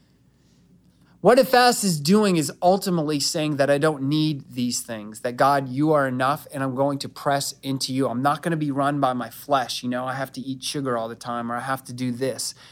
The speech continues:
I'm going to be, you know, led by, led by this. And, and you'll find fasting all throughout the Old Testament, all throughout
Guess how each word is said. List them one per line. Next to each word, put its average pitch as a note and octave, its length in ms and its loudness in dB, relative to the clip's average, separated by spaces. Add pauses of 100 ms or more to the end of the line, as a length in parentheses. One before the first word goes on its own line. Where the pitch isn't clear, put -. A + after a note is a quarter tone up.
(220)
I'm B2+ 180 -2
going D3 300 2
to C#3+ 140 -2
be, C3 260 0 (960)
you C3 100 -8
know, B2+ 120 -2
led C#3 320 0
by, B2 260 0 (340)
led D3 240 2
by B2+ 200 4
this. B2 240 -2
And, C3 120 -6
and C#3+ 240 -2
you'll F3 140 2
find F#3 300 2
fasting D#3 560 0 (180)
all E3 380 4
throughout C#3 320 -2
the - 60 -12
Old D#3 260 -4
Testament, D#3+ 560 -4
all C#3+ 260 -2
throughout C3 420 0